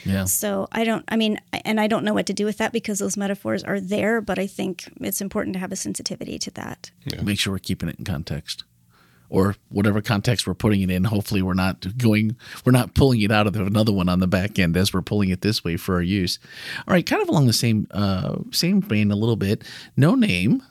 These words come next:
Speaker 1: which we were getting more creative each week with our names online,
Speaker 3: <laughs>
Speaker 1: um, "Is the Sabbath a kind of negative strength or the way to walk humble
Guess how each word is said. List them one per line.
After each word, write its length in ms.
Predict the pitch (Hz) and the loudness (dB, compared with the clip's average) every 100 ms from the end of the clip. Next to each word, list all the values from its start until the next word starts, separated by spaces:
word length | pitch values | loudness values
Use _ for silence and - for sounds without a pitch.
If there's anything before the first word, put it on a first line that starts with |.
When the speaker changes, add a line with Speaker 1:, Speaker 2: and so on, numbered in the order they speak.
| - | -6
Speaker 1:
which 260 | 101 - | -4 -2
we 180 | 95 107 | -2 -2
were 100 | 110 | 0
getting 260 | 113 110 104 | 2 4 4
more 140 | 113 | 2
creative 420 | - 120 101 123 | 0 0 2 4
each 200 | 107 - | 2 2
week 220 | 98 110 | 0 2
with 140 | - 131 | 0 2
our 80 | 127 | 2
names 280 | 98 120 | 4 2
online, 460 | 123 101 95 139 - - - | 2 0 2 2 2 0 -2
Speaker 3:
<laughs> 180 | - | 0
Speaker 1:
um, 240 | 135 135 139 | 2 4 2
"Is 220 | 160 247 | 2 0
the 100 | - | 0
Sabbath 420 | 302 - 185 202 185 | -2 -2 -2 -2 -4
a 40 | |
kind 360 | - - 147 147 | -4 0 2 2
of 140 | 127 | 2
negative 460 | 117 110 117 123 107 | 2 2 2 0 0
strength 800 | - - 120 95 85 69 - - _ - - _ | -2 -4 -4 -2 -4 -6 -12 -18 _ -20 -20 _
or 160 | 120 123 | 0 2
the 100 | 110 | 2
way 240 | 127 135 | 0 0
to 180 | - 123 | 0 -2
walk 320 | 113 107 110 | -2 -4 -6
humble 580 | - 135 107 95 85 101 | -2 2 2 0 -4 -8